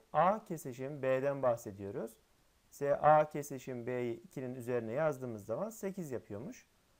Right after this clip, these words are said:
Buradan A kesişim B'nin eleman sayısı da üçtür. S A birleşim B'nin kuralı neydi arkadaşlar? S A birleşim B eşittir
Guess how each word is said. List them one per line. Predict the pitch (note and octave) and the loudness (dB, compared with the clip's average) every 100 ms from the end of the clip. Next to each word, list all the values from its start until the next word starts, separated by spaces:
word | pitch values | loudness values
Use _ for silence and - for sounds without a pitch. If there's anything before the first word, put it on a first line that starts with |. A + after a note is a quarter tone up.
| _ _ | _ _
Buradan | A3 G3+ D#3+ F3+ - | -4 0 0 0 0
A | F3 F3+ E3+ | 4 4 2
kesişim | - B2+ A2+ - G2 G#2+ | -4 -10 -10 -10 -12 -4
B'nin | E3 B2 G#2+ - | -2 -2 -4 -4
eleman | D#3+ D#3+ B2 | -2 -2 -4
sayısı | - G#2 - | -6 -10 -8
da | G#3 | -6
üçtür. | F#3+ - - - _ _ _ _ _ _ | -6 -8 -16 -18 _ _ _ _ _ _
S | - A3 A3+ | -4 0 2
A | - G#3+ A#3+ | 6 6 4
birleşim | A#3+ A3+ - G3 | -2 -6 -6 -4
B'nin | F#3 F#3 F#3 | -2 0 -2
kuralı | F3+ F#3 F#3 F#3 | -2 0 2 2
neydi | G#3 F#3+ | -2 2
arkadaşlar? | C3+ - A#2+ - D3 G#3 - _ _ _ _ _ | 2 0 -4 -4 -6 -6 -12 _ _ _ _ _
S | - A#2+ C#3 C#3 | -6 2 2 2
A | - C#3+ G3 | 4 4 4
birleşim | G3+ F#3 E3 D#3+ C#3+ | 2 -2 -4 -6 -6
B | B2+ A#2+ | -2 0
eşittir | - A#2 B2+ - - B2 | -2 -8 -10 -10 -6 -6